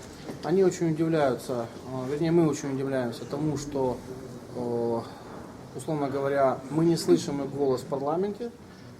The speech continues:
Э, в понедельник у нас будет общая встреча с трудовыми коллективами несколько крупных комбинатов. И, пользуясь случаем, приглашаю всех членов профсоюза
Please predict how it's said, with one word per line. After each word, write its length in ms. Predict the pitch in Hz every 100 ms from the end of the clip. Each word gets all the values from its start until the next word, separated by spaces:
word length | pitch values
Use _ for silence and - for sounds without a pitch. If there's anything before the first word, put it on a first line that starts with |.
| -
Э, 40 | 131
в 800 | 139 139 135 135 123 - - 135
понедельник 580 | 170 180 190 165 139 147
у 40 |
нас 160 | 147 131
будет 240 | 143 147
общая 280 | 143 - 143
встреча 400 | - 156 135 135
с 60 |
трудовыми 340 | - 156 156 143
коллективами 580 | 147 139 - 147 131 139
несколько 300 | 147 - 131
крупных 300 | 143 139 123 - - - - -
комбинатов. 540 | 135 160 208 226 220 - - - -
И, 100 | 180
пользуясь 420 | 175 196 165 165
случаем, 380 | - 226 - 156
приглашаю 580 | 147 147 147 180 165 143
всех 300 | 185 165 147 - -
членов 220 | - 156 -
профсоюза 640 | 143 - 165 214 208